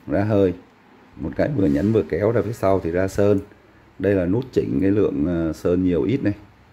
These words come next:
Đây, nút chỉnh lượng sơn nhiều ít nhé. Thì bây giờ tôi sẽ gắn, ờ, vào cái, ờ,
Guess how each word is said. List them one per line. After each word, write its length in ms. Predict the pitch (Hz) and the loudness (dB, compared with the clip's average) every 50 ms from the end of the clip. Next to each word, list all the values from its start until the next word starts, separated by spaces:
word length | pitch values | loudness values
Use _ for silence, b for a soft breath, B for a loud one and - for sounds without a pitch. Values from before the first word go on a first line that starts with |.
| b b b b b b - | b b b b b b -16
Đây, 140 | - 76 87 | -12 -8 -6
nút 160 | 87 90 110 113 | -4 -4 -4 -4
chỉnh 220 | - - 58 58 69 | -4 -6 -4 -4 -4
lượng 140 | - - | -6 -6
sơn 220 | - - 92 87 85 | -4 -4 -2 -2 -2
nhiều 180 | 85 78 65 - | -2 -2 -2 -2
ít 120 | 101 117 - 131 | -4 -4 -2 -2
nhé. 120 | 120 123 127 - - - B B B B B B B B B - | -4 -4 -4 -6 -14 -20 B B B B B B B B B -2
Thì 120 | 95 95 82 | 0 2 4
bây 100 | 95 98 | 6 4
giờ 120 | 92 92 - | 4 4 4
tôi 120 | 95 101 | 2 2
sẽ 200 | 95 - 76 110 | 2 2 -2 0
gắn, 460 | 110 98 98 107 117 143 160 185 190 170 | 0 -2 -2 0 0 0 0 0 0 2
ờ, 320 | 120 110 107 104 101 95 | 4 4 4 4 4 2
vào 380 | 90 87 82 98 95 92 87 - | 0 0 -2 -2 -2 -4 -4 -2
cái, 300 | - 85 90 90 95 104 113 | -2 -2 0 0 0 0 0
ờ, 200 | 113 104 101 | 0 0 0